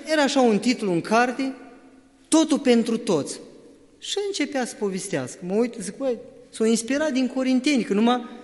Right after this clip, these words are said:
numai Sfântul Pavel.” Ei, sigur, și Iisus Hristos, pentru că El nu a făcut să-i placă Lui, că dacă îi plăcea Lui și trăie pentru El, rămâne în cer acolo. Dar primul exemplu a fost Hristos,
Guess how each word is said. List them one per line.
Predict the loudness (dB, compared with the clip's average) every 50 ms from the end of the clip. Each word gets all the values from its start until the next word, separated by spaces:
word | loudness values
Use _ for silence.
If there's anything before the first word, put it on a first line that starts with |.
| -20 -14 -2 4
numai | 8 8 8 8 8 6 4
Sfântul | 4 4 4 4 6 6 4 4
Pavel.” | 4 4 6 6 6 4 2 0 -2 -4 -10 -8 -2
Ei, | 0 0 0 -2 -6 -12 -8
sigur, | -2 0 0 2 2 0 -2 -2 -6 -14 -18 -20 -20 -20 -20
și | -14 -6 -2 0
Iisus | 2 2 2 2 0 -2 -2 -2
Hristos, | -4 -4 -4 -4 -2 0 -2 -2 -2
pentru | -2 -4 -4 -4 -4
că | -4 -4 -6 -6 -8 -18 -20 -20 -20 -20 -20 -20 _
El | 0 2 4 4
nu | 6 4 4
a | 4
făcut | 2 0 -2 -2 -4 -4
să-i | -2 -4 -4
placă | 0 0 0 0 0 0 -2
Lui, | 0 0 0 0
că | 0
dacă | 0 -2 -2 -2
îi | -4 -4
plăcea | -2 -4 -4 0 0 0 2
Lui | 2 2 2 2 0
și | -2 -4 -6
trăie | -8 -8 -6 -4 -2 -2 -2
pentru | -2 -2 -4 -4 -4 -4 -2
El, | 0 0 0 -2 -4 -6 -6
rămâne | -6 -4 -4 -2 -2 -2 0
în | -2 -2
cer | -4 -4 -4 -4 -4
acolo. | -6 -8 -6 -6 -6 -6 -8 -12 -20 -20 -20 -20 -20 _ _
Dar | -8 -8 -8 -8
primul | -6 -4 -2 -2 0 -2 -2 -4 -8 -10 -14 -20 -20 -16 -8
exemplu | -8 -6 -2 0 0 0 0 0
a | -2
fost | -2 -2 -2 -4 -4 -4
Hristos, | -6 -6 -4 -4 -2 0 0 0 0 -4